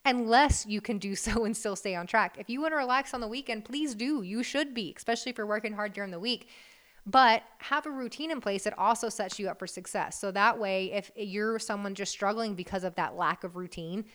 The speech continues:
the best thing you can do is just have a weekend routine. Like for me, I, that's my case. Like I struggle on the weekends because my routine's different. And so for me,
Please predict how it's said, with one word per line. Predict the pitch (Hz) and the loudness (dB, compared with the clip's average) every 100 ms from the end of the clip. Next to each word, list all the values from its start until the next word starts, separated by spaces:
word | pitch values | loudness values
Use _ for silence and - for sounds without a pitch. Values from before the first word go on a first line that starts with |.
| - _ | -20 _
the | 196 | -8
best | 180 196 208 | -2 0 0
thing | 220 208 | -4 -4
you | 208 | -4
can | 208 202 | -4 -2
do | 220 240 | 2 2
is | 220 | 0
just | - 202 | -4 -6
have | - 175 | 0 2
a | 208 | 2
weekend | 208 240 247 196 | 0 -4 -4 -4
routine. | 170 165 165 160 | -6 -8 -8 -6
Like | 170 - | -8 -4
for | 214 | -4
me, | 220 202 247 220 220 - | -2 -2 -2 -2 -4 0
I, | 190 226 202 | 4 4 4
that's | 240 - | 2 2
my | 202 196 | 0 0
case. | 190 - - - | 0 -6 -8 -8
Like | 175 | -2
I | - 226 | 0 0
struggle | - 202 185 | 0 -2 -2
on | 180 | -4
the | 180 | -4
weekends | 175 180 175 - | -4 -4 -8 -8
because | 185 180 170 | -6 -6 -4
my | 165 | -6
routine's | 165 165 220 220 202 | -6 -6 -4 -4 -4
different. | - - - - - - - - _ - | -8 -8 -6 -6 -12 -20 -20 -20 _ -4
And | 214 | -4
so | 208 208 | 0 0
for | 180 202 185 | 0 -2 -2
me, | 190 262 277 226 233 | -2 -2 -2 -2 -4